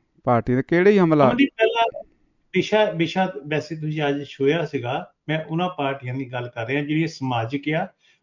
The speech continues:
Speaker 2: ਅਤੇ ਜਿਹੜੀਆਂ ਸਾਡੇ ਸਮਾਜ ਨੂੰ, ਸਮਾ-, ਸਾਡੇ ਸਮਾਜ ਤੇ ਹਮਲਾ ਕਰ ਰਹੀਆਂ ਆ।
Speaker 1: ਜੀ।
Speaker 2: ਉਹਨਾਂ ਪਾਰਟੀਆਂ ਦੀ ਗੱਲ ਕਰ ਰਿਹਾ ਜਿ-, ਜਿਹੜੇ ਕਿ ਸਾਨੂੰ ਘਰ ਬੈਠਣੇ ਹੀ ਨਹੀਂ ਦਿੰਦੀਆਂ।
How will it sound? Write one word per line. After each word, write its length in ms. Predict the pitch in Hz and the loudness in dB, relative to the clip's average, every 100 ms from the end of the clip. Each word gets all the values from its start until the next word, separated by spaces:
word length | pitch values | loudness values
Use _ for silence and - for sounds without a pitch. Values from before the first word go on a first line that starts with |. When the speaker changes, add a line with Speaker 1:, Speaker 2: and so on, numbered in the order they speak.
| - | -2
Speaker 2:
ਅਤੇ 160 | 180 202 | 4 6
ਜਿਹੜੀਆਂ 460 | 190 208 220 220 214 | 6 4 4 0 -2
ਸਾਡੇ 560 | - 165 151 160 170 151 _ | -6 -2 0 2 0 -4 _
ਸਮਾਜ 480 | - 139 131 135 143 | -6 -2 0 0 2
ਨੂੰ, 260 | 147 156 | 0 -2
ਸਮਾ-, 240 | 156 - - | -4 -6 -4
ਸਾਡੇ 260 | 156 151 | -4 -2
ਸਮਾਜ 340 | 156 143 131 131 | -2 0 0 0
ਤੇ 100 | 151 | -4
ਹਮਲਾ 260 | 139 135 131 | -4 -2 -4
ਕਰ 220 | 127 117 | -4 -4
ਰਹੀਆਂ 380 | 113 113 123 104 | -4 -4 -4 -6
ਆ। 40 | 101 _ 120 | -10 _ -20
Speaker 1:
ਜੀ। 200 | 110 104 _ 175 | -20 -20 _ 4
Speaker 2:
ਉਹਨਾਂ 180 | 208 | 4
ਪਾਰਟੀਆਂ 400 | 202 156 143 143 | 4 2 2 2
ਦੀ 160 | 143 135 | 2 2
ਗੱਲ 160 | 127 127 | 0 0
ਕਰ 180 | 131 | 0
ਰਿਹਾ 200 | 123 143 | 2 2
ਜਿ-, 280 | 151 127 127 | 0 -4 -2
ਜਿਹੜੇ 260 | 135 180 202 | 4 4 4
ਕਿ 140 | 190 | 0
ਸਾਨੂੰ 320 | 160 156 165 | -2 0 0
ਘਰ 220 | - 156 139 | 0 0 2
ਬੈਠਣੇ 380 | 139 139 147 | -2 -2 0
ਹੀ 260 | 143 156 180 | 2 4 4
ਨਹੀਂ 200 | 156 147 | 2 2
ਦਿੰਦੀਆਂ। 400 | 131 110 110 | 0 -4 -6